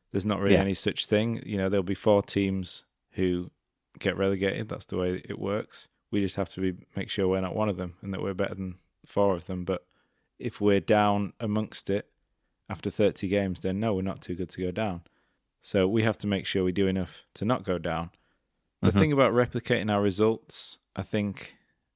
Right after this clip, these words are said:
Speaker 1: is maybe a bit of a red herring 'cause some of them were at the start of the season under Morton, and I think we're a bit of a different beast now.
Speaker 2: Yeah.
Speaker 1: So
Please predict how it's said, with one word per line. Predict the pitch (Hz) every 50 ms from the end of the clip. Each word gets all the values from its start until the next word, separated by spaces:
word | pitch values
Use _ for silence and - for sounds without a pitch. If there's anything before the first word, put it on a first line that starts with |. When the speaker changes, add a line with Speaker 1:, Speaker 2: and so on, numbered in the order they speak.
| _ _ _ _
Speaker 1:
is | - 104 92 95
maybe | 107 110 110 101 104 98
a | 92
bit | 98 127 127
of | - 123
a | 135 131
red | 127 127 123 -
herring | - 127 127 127 127 123
'cause | - 101 -
some | - - 110
of | 104 101
them | 98 98 95 95
were | 95
at | 92 -
the | 98
start | 95 - - 95 92
of | - 101
the | 98
season | - - 98 92 90 - 98 95 87 _ _ _ _ _ _ _ _ _ _ _ _ _
under | - 107 98 87
Morton, | 87 95 98 95 95 - - - 98 95
and | 92 95 90
I | 90
think | - - 95 92
we're | 92 90 87
a | 87
bit | 95 92
of | 90 98
a | 90
different | 90 95 92 - - 92 - 95
beast | 104 98 95 90 - -
now. | 98 95 92 95 95 92 - _ _ _ _ _ _ _ -
Speaker 2:
Yeah. | - 95 82
Speaker 1:
So | - - 98 92 90 90 90 90 92 -